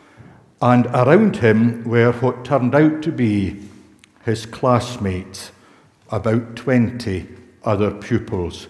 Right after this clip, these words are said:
and they were bald too. I read the story. The boy was called Mark,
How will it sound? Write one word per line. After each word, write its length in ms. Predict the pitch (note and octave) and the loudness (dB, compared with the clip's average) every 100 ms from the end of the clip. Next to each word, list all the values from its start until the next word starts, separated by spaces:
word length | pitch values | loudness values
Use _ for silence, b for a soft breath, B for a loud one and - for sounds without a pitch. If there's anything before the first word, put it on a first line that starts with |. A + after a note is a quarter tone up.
| - _ _ _ _ _ _ _ _ - | -20 _ _ _ _ _ _ _ _ -4
and 180 | A2+ F#2+ | -4 -2
they 240 | C3 F3+ | -2 0
were 180 | F3 D3 | 0 -4
bald 540 | A2 A#2+ A#2 A2+ A2+ | 0 2 2 0 -4
too. 480 | - A2 G2 E2+ - - - _ _ _ _ _ - b b b b b b b _ | -6 -4 -2 -6 -10 -18 -20 _ _ _ _ _ -20 b b b b b b b _
I 120 | - D3+ | -2 0
read 420 | F3 F3+ - - | 2 2 -2 -6
the 100 | B2+ | -8
story. 380 | - D3 C#3 B2 | 0 4 6 6
The 100 | A#2 | 4
boy 360 | C#3 D#3+ D#3+ | 4 4 4
was 340 | A#2 A2+ A2 - - - - _ | 2 0 -4 -10 -16 -20 -20 _
called 760 | - B2+ A#2 A#2 A#2 - - - | 0 4 4 4 0 -8 -14 -10
Mark, 800 | G#2 B2 B2 G2+ E2 - - | -4 0 2 2 -2 -8 -16